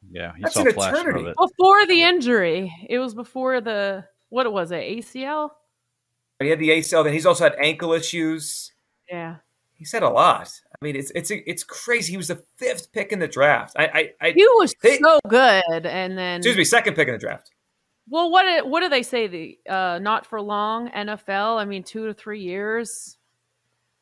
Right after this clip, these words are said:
Speaker 3: He's a perfect
Speaker 1: Has
Speaker 3: example
Speaker 1: missed,
Speaker 3: of that.
Speaker 1: has missed more games than he's played the last two seasons. Led the
Speaker 2: That's,
Speaker 1: league
Speaker 2: that
Speaker 1: with
Speaker 2: tells you everything.
Speaker 1: two thousand twenty-eight scrimmage yards and scored fifteen total touchdowns as a rookie.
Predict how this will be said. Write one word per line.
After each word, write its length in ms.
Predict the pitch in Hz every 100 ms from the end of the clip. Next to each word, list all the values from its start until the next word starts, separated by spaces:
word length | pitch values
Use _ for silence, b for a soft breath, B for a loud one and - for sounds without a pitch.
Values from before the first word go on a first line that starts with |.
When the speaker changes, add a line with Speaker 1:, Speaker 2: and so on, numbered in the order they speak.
| _ _
Speaker 3:
He's 200 | 214 220
a 40 |
perfect 220 | - 214
Speaker 1:
Has 160 | 117 98
Speaker 3:
example 200 | 107 123
Speaker 1:
missed, 280 | 190 262 - -
Speaker 3:
of 40 | -
that. 220 | - _ _ _ _ _ _
Speaker 1:
has 240 | 110 101
missed 320 | 98 113 - 117
more 160 | 110
games 240 | 101 104 90
than 100 | 95
he's 140 | 87
played 220 | - 82
the 80 | 80
last 260 | 80 76 -
two 120 | 80
seasons. 640 | - 67 - 67 - - _ _ _ _ _ _ _ _ _ _ _ _ _ -
Led 300 | 113 131 127
the 60 | 135
Speaker 2:
That's, 140 | 139 143
Speaker 1:
league 100 | 139
Speaker 2:
that 80 |
Speaker 1:
with 80 | 123
Speaker 2:
tells 100 | -
you 80 | 156
everything. 360 | 156 117 98 - _ _ _ _ -
Speaker 1:
two 180 | 156
thousand 400 | 143 143 131 117
twenty-eight 340 | 113 131 120 113
scrimmage 420 | - 120 107 92
yards 400 | 110 104 101 95
and 100 | 95
scored 240 | - 101
fifteen 280 | - 110 110
total 240 | - 98 90
touchdowns 600 | - 90 - 87 82 78
as 100 | 76
a 80 |
rookie. 420 | 78 71 - 50